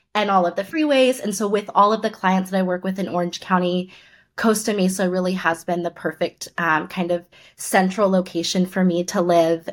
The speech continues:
and work and thrive. And yeah, like I said, I, I've never looked back. Um, I'm really, really love that I'm here.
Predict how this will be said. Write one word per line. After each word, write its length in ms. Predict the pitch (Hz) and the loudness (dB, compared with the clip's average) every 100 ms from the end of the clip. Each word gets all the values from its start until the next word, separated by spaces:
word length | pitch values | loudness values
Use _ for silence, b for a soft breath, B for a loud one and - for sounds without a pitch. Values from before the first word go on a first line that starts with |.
| - | -2
and 200 | 180 165 | 0 0
work 400 | 160 143 - - | 0 -2 -6 -8
and 180 | 170 170 | -8 -4
thrive. 460 | 151 135 170 180 - | 0 0 0 -8 -8
And 580 | 175 175 151 - 185 - - _ | -6 -4 -6 -10 -14 -16 -18 _
yeah, 200 | 196 180 | -2 -2
like 180 | 202 180 | 0 -4
I 60 | 180 | -4
said, 180 | 190 | 0
I, 240 | 185 185 185 | 0 0 -2
I've 160 | 185 190 | -4 -2
never 300 | 196 185 185 | 0 0 0
looked 280 | 180 170 - | -4 -6 0
back. 380 | 175 120 - - | 0 0 -8 -12
Um, 440 | 175 160 160 202 - | -8 -6 -6 -10 -6
I'm 220 | 196 185 | 0 0
really, 240 | 180 170 | 2 0
really 320 | 170 175 170 - | 0 0 -2 -2
love 300 | 175 156 - | 0 0 -2
that 120 | - | -2
I'm 140 | - | -2
here. 380 | 190 - - 190 | -4 -4 -6 -10